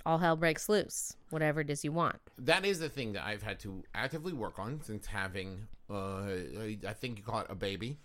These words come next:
Speaker 1: Mm-hmm.
Speaker 2: Um, or since, I should say, Teresa had a baby and I kinda was nearby.
Speaker 1: <laughs>
Speaker 2: And, and that is, is like, one, it takes a little bit extra planning,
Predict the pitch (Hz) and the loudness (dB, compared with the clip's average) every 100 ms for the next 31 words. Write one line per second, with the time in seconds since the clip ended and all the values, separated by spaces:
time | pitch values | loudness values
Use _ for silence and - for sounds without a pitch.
0 | - 196 196 170 - - 127 113 104 101 | -2 2 2 0 -4 -6 -2 -2 -2 -4
1 | 98 95 98 92 107 95 - 107 98 90 | -8 -12 -12 -8 -8 -8 -12 -12 -10 -10
2 | 85 85 - 113 131 101 92 85 90 78 | -10 -10 -6 -4 -2 -2 -4 -4 -6 -6
3 | 95 82 87 92 90 76 - 98 92 92 | -8 -8 -6 -6 -8 -10 -6 -4 -4 -4
4 | 98 85 117 101 82 76 95 - - - | -6 -6 -4 -4 -2 -4 -6 -10 -16 -8
5 | - 101 135 127 120 120 113 - 233 - | -2 2 4 6 4 2 0 -2 -4 -2
6 | - 135 131 147 147 139 131 113 113 104 | 0 4 4 4 4 2 0 0 0 0
7 | 95 - 123 190 165 110 107 104 110 - | -2 -6 -2 2 2 0 -2 -6 -10 -18
8 | - - - - - 120 95 104 104 110 | -20 -20 -20 -20 -6 -4 -4 -4 0 2
9 | 123 143 135 - 156 135 113 90 82 92 | 2 0 -2 -2 -2 2 2 0 -4 -6